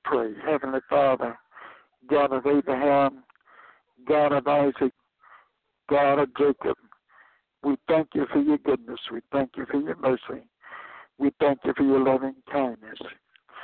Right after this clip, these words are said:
We're praying for every broken home, that father that left his children, his wife, that mother that stepped out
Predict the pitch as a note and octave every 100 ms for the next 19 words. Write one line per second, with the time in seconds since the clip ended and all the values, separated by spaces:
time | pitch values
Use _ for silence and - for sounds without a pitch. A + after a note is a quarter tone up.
0 | - - _ D#3 D#3+ - E3+ D#3+ D#3+ D#3
1 | - - D#3 D#3+ D3+ D3 C#3+ D#3+ - B2
2 | C#3 C#3 B2 A2+ _ _ _ _ - _
3 | _ - _ - - - E3+ D#3+ - _
4 | E3 D#3+ C#3+ C#3+ C3 C#3 C#3 - C#3+ C#3
5 | - - - D3+ - - A3 E3 B2+ A#2
6 | A#2+ _ _ _ _ - - - _ C#3
7 | C3 B2 C#3 B2 A2+ A2+ - - _ -
8 | - - - _ _ _ E3+ D#3+ D3+ D#3
9 | F3 - B2+ - - - - - E3 -
10 | D#3+ D3 A#2+